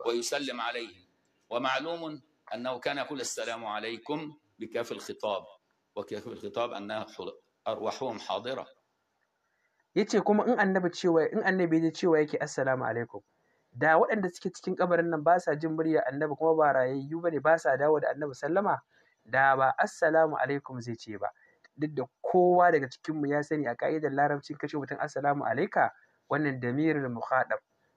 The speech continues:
Speaker 2: Me ma'anar damirul mukhadab? Shine damirin wanda kake magana da shi. Wanda kake magana da shi.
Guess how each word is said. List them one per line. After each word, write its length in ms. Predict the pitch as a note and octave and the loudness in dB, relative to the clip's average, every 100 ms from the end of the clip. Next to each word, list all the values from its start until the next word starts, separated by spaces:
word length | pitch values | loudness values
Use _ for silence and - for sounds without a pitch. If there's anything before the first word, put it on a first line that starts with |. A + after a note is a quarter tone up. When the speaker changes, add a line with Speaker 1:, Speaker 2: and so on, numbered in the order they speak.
| - | -2
Speaker 2:
Me 120 | G3+ | 0
ma'anar 260 | F#3 F3 F3+ | 2 2 4
damirul 420 | D#3 E3 F3 D#3 | 2 2 0 0
mukhadab? 460 | C3+ - F3 E3+ E3 - _ | -4 2 4 4 2 -2 _
Shine 380 | - - F#3+ D#3+ | -18 -4 0 0
damirin 640 | D3 C#3+ F#3 G#3 G3 D3+ | 0 0 -2 -2 -2 -2
wanda 360 | D3+ A#3+ A#3+ F3 | 0 0 0 -2
kake 400 | - E3 - C#3+ | -2 -4 -4 -4
magana 340 | B2 A#2 C3+ G#2+ G#2 | -2 -2 0 -2 -6
da 60 | |
shi. 200 | G2 G#2 G2 _ _ _ _ _ | -18 -20 _ _ _ _ _ _
Wanda 280 | B2+ F3+ G3+ | 0 2 2
kake 220 | D#3+ D3 C#3+ | -2 -6 -6
magana 300 | A#2+ B2+ B2+ | -2 0 0
da 60 | |
shi. 180 | A2 A2+ | -2 -12